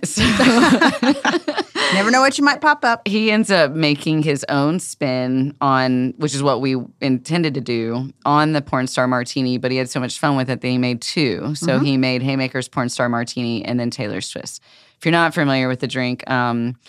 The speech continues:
Speaker 1: it's basically just sort of a passion fruit vodka-esque drink with a sidecar of Prosecco,
Speaker 2: <laughs>
Speaker 1: which
Speaker 2: I love that right there.
Speaker 1: Yeah.
Speaker 2: 'Cause I'm, I, I, I rarely order cocktails because I really just want either gin and tonic or a glass of Prosecco. So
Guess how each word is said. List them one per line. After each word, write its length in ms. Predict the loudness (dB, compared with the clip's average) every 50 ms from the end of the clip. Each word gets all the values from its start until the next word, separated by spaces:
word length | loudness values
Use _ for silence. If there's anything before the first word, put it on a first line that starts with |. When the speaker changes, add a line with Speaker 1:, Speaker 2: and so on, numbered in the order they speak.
| _ _ _ _ _ -6
Speaker 1:
it's 180 | -4 -4 -2 0
basically 440 | 2 2 2 0 -2 -4 -4 -4 -2
just 220 | -2 -4 -6 -4
sort 160 | -2 -2 -2 0
of 80 | -2
a 60 | -2 -2
passion 460 | -2 -2 -2 -2 -2 -2 -2 -4 -4
fruit 400 | -4 -2 -2 0 0 0 -2 -4 -8
vodka-esque 720 | -4 -2 0 0 0 0 -2 -4 -2 -2 -2 -2 -4 -6 -6
drink 260 | -4 -2 -2 -2 -2
with 100 | -2 -4
a 60 | -4
sidecar 480 | -2 -2 -2 -2 -2 0 0 0 0 0
of 60 | 0 -2
Prosecco, 520 | -6 -4 -2 -4 -2 -2 0 0 2 4
Speaker 2:
<laughs> 180 | 4 4 4 2
Speaker 1:
which 160 | 2 0 -2
Speaker 2:
I 40 | -2
love 280 | 0 2 2 2 2
that 200 | 0 -2 -2 -2
right 280 | 0 0 0 0 0 0
there. 300 | -4 -4 -4 -6 -6 -2 2
Speaker 1:
Yeah. 300 | 4 4 4 2 0 -4 _ _ -4 -2
Speaker 2:
'Cause 140 | 0 2 4
I'm, 260 | 4 2 2 0 -4 -10 _ _ _ -2 0
I, 280 | 0 2 2 2 2 2
I, 220 | 2 0 0 -2
I 20 | -2
rarely 500 | -2 0 0 2 2 2 2 2 0 0
order 560 | 0 0 0 0 0 0 0 0 -2 -4 -8 -12 _ _
cocktails 560 | -2 0 0 0 -2 -4 -6 -6 -6 -8 -8
because 420 | -10 -12 -8 -6 -6 -6 -6 -8 -12 -14
I 60 | -12
really 320 | -10 -8 -6 -6 -6 -6 -8
just 260 | -8 -10 -12 -10 -8
want 300 | -6 -6 -4 -6 -6 -6
either 240 | -6 -6 -4 -6 -6
gin 160 | -4 -4 -4
and 100 | -4 -4 -4
tonic 360 | -4 -4 -4 -4 -6 -6 -6
or 60 | -6
a 20 | -4
glass 240 | -4 -4 -4 -4 -6
of 60 | -10
Prosecco. 380 | -12 -8 -8 -8 -8 -8 -12
So 20 | -16